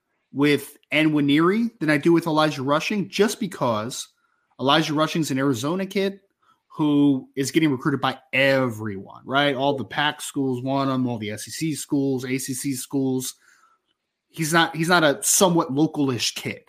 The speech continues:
Like, there's gonna be a lot of schools that are gonna be very interested in Elijah Rushing, and they al-, already are. Williams Nwaneri, I think they have a, a little bit of an inside shot. Again, I wouldn't say that he,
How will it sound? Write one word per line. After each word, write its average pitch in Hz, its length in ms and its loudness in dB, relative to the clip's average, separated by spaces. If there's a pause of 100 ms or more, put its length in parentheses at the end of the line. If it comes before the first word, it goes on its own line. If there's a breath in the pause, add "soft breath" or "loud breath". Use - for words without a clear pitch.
(180)
Like, 117 240 -8
there's 143 220 0
gonna 139 160 -2
be 139 80 2
a 123 80 0
lot 135 220 4
of 131 80 0
schools 123 340 -2
that 117 120 -4
are 117 60 -4
gonna 123 240 -4
be 117 240 0
very 131 300 0
interested 113 440 -6
in 107 40 -8
Elijah 110 260 -6
Rushing, 131 260 -4
and 165 80 0
they 151 60 0
al-, 160 280 -2
already 185 240 -2
are. - 260 -4 (440 soft breath)
Williams 196 380 4
Nwaneri, 165 760 4
I 135 100 -2
think 147 360 -2 (160)
they 143 120 2
have 143 240 0
a, 120 260 -2 (880)
a 156 180 -6
little 233 300 2
bit 220 120 4
of 156 80 4
an 143 80 2
inside 120 360 0
shot. 113 500 -2 (580)
Again, 160 260 2
I 147 60 4
wouldn't 175 220 0
say 160 180 2
that 139 140 0
he, 139 480 -2